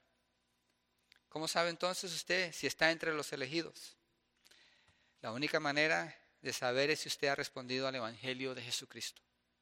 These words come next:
La Biblia dice, "Cree en el Señor Jesucristo y serás salvo."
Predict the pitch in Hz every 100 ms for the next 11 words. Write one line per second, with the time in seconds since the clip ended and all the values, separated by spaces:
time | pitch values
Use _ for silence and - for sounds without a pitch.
0 | _ _ _ - _ _ 120 135 156 156
1 | 160 156 139 - 165 180 180 170 - 156
2 | 165 175 165 165 175 190 - - 196 -
3 | _ - _ _ 127 - 120 123 135 -
4 | - - _ - - 123 117 120